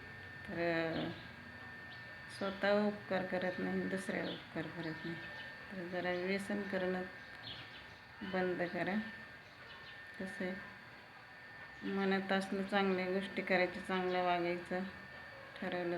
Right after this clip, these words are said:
तर सगळं होतं. थोडे दिवस समजा जे तरुण असे खूपच म्हणजे व्यसनाच्या आहारी गेले, त्यांना थोडासा म्हणजे त्रास होणार ते.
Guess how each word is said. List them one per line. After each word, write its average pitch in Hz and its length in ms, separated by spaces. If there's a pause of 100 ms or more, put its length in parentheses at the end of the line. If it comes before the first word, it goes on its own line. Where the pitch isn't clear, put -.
तर 185 80
सगळं 185 400
होतं. 196 220 (720)
थोडे 185 200
दिवस 185 440
समजा 180 300
जे 180 640 (260)
तरुण 180 280
असे 185 320 (100)
खूपच 185 340
म्हणजे 185 440
व्यसनाच्या 185 560
आहारी 185 180
गेले, 165 300
त्यांना 165 300
थोडासा 175 480 (800)
म्हणजे 175 380
त्रास 185 240
होणार 190 260
ते. 170 360